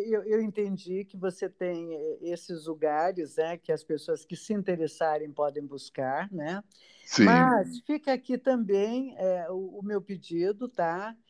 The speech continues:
Speaker 1: De quem sabe você organizar um, um, uma, no formato mais ou menos da, da casa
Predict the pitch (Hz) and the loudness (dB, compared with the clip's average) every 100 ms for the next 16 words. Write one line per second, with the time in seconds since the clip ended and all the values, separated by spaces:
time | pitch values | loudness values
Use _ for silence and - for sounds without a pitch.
0 | _ _ - 202 202 247 233 233 226 233 | _ _ -10 -6 0 2 2 6 6 6
1 | 240 208 220 240 226 196 214 196 170 - | 4 -2 -2 2 2 0 -2 -2 -6 -2
2 | 185 208 196 160 160 170 170 165 156 156 | -2 -2 -4 -6 -10 -10 -10 -12 -12 -10
3 | 160 156 151 143 139 135 - - - - | -8 -6 -6 -6 -6 -8 -12 -20 -20 -12
4 | - - 170 160 - 175 190 220 226 240 | -8 0 0 0 2 6 10 10 10 8
5 | 208 196 185 185 190 214 190 190 185 175 | 8 6 4 0 -2 -2 -2 -4 -4 -4
6 | 165 156 156 147 143 160 151 160 147 147 | -6 -10 -8 -8 -4 -6 -4 -2 -2 -2
7 | 131 147 | -6 -8